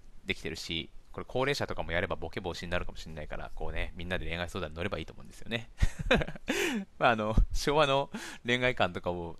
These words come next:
押し付けられて、すごい鬱陶しかったりもするかもしれないんですけども、えー、まあまあ、それはさておき、今回もやっていきたいなと思います。えーと、えーと、また、例によって、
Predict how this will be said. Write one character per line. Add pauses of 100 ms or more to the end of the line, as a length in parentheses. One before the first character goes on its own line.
(120)
押
し
付
け
ら
れ
て、
す
ご
い
鬱
陶
し
か
っ
た
り
も
す
る
か
も
し
れ
な
い
ん
で
す
け
ど
も、 (320)
え
ー、
ま
あ
ま
あ、
そ
れ
は
さ
て
お (120)
き、
今
回
も (320)
や
っ
て
い
き
た
い
な
と (240)
思
い
ま
す。 (680)
え
ー
と、 (100)
え
ー
と、
ま
た、 (340)
例
に
よ
っ
て、